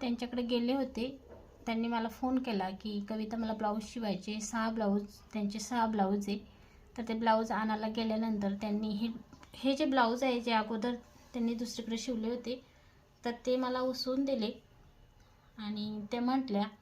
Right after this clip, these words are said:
"तू माझी पोरगी आहे आणि तू मला ब्लाऊज व्यवस्थित करून देशीलच." तर त्यांनी माझ्यावर म्हणजे हक्क गाजवला.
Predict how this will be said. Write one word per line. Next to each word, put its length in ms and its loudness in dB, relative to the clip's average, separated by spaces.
"तू 100 6
माझी 300 4
पोरगी 600 2
आहे 180 0
आणि 340 2
तू 40 -4
मला 220 0
ब्लाऊज 360 4
व्यवस्थित 360 0
करून 240 -2
देशीलच." 600 0
तर 40 -6
त्यांनी 640 2
माझ्यावर 800 2
म्हणजे 280 0
हक्क 300 -2
गाजवला. 580 6